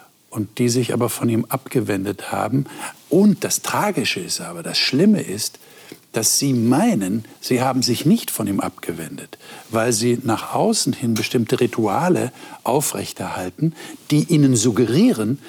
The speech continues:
dass alles okay ist. Und die Gnade und die Barmherzigkeit und die Liebe Gottes zeigt sich gerade darin, dass er sagt,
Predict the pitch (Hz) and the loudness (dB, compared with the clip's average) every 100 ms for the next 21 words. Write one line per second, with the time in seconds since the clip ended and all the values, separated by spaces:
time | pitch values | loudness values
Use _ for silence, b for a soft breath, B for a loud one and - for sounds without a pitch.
0 | B 135 131 - 185 170 - - 170 180 | B -4 -2 0 0 0 -2 -6 -4 -4
1 | 131 - - _ _ _ _ _ B B | -6 -10 -12 _ _ _ _ _ B B
2 | B B B _ _ 123 110 - - _ | B B B _ _ -2 -2 -4 -20 _
3 | - 104 104 101 156 202 147 113 110 107 | -6 -4 -2 0 2 2 2 0 0 0
4 | 98 196 - - - 101 101 104 107 104 | 0 -2 -2 -4 -6 -8 -6 -4 -2 2
5 | 147 202 - 104 107 - 143 165 - 110 | 2 2 0 -2 -2 0 -2 -2 -2 -2
6 | 113 113 104 110 113 110 101 104 92 104 | -2 -2 -2 -2 -2 -2 -2 -2 -2 -2
7 | 101 - | -4 -6